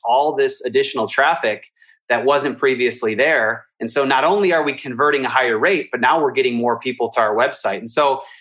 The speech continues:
we don't, we don't direct people to radio to come to our website,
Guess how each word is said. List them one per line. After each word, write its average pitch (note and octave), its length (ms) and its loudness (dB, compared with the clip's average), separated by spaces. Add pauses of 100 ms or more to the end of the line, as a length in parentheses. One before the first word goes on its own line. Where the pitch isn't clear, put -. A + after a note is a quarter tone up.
(120)
we D3+ 140 2
don't, G3+ 300 0
we D#3+ 80 2
don't F#3 280 0
direct C#3+ 420 0
people F#3+ 580 -2 (120)
to F3+ 120 2
radio G3 600 2
to F3 80 -4
come F3+ 220 0
to F3+ 100 0
our E3+ 100 2
website, F3+ 560 2